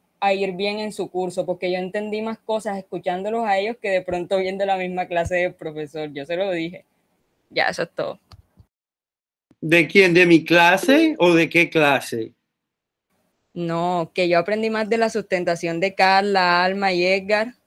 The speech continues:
Speaker 1: que de la clase del profesor Emiro, yo se lo
Speaker 2: Ay,
Speaker 1: dije a
Speaker 2: ya,
Speaker 1: él.
Speaker 2: ya me iba a disgustar, ¿cómo es
Speaker 1: No.
Speaker 2: posible?
Speaker 1: <laughs> No.
Speaker 2: Óigame, mire, eso, a ver, tiene varios momentos.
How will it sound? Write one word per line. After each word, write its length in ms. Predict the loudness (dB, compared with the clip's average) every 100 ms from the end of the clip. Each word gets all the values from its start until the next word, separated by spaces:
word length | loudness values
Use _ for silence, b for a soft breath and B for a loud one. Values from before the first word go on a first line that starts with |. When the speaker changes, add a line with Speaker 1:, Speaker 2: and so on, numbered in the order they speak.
| _
Speaker 1:
que 120 | 0
de 120 | 2
la 140 | 2 0
clase 220 | -2 -4
del 40 |
profesor 320 | -2 -2 0 -2
Emiro, 460 | -2 0 0 -2
yo 140 | -2 -2
se 100 | 0
lo 100 | 0
Speaker 2:
Ay, 100 | 0
Speaker 1:
dije 120 | 0
a 120 | 2
Speaker 2:
ya, 60 | 2
Speaker 1:
él. 100 | 2
Speaker 2:
ya 120 | 0
me 160 | -2 -2
iba 120 | 2 4
a 40 |
disgustar, 680 | 6 6 4 4 4 6 4 0 -6
¿cómo 260 | 2 4 6
es 60 | 4
Speaker 1:
No. 220 | 4 6
Speaker 2:
posible? 540 | 8 8 8 6 0 -8 _ _ _ -20
Speaker 1:
<laughs> 340 | -2 -2 2
No. 240 | 0 2 -4 -4 -4 -4 0 -2 -2 -2 -2 -2 -8 -6 -6 -6 -4 -8 -6 -6 -6 -6 -8 -8 -12 -12 _ -8 -8 _ _ _ _ B B B B _ -2
Speaker 2:
Óigame, 600 | 4 6 6 4 0 2
mire, 420 | 6 6 4 -4 _ _ _ _ 2
eso, 640 | 4 4 6 4 4 -4 _ _
a 120 | 2 4
ver, 320 | 4 2 -8 _ _ _ _ _ _ 2
tiene 240 | 4 6
varios 320 | 6 6 6
momentos. 840 | 2 2 2 0 -4 -12 -20 -20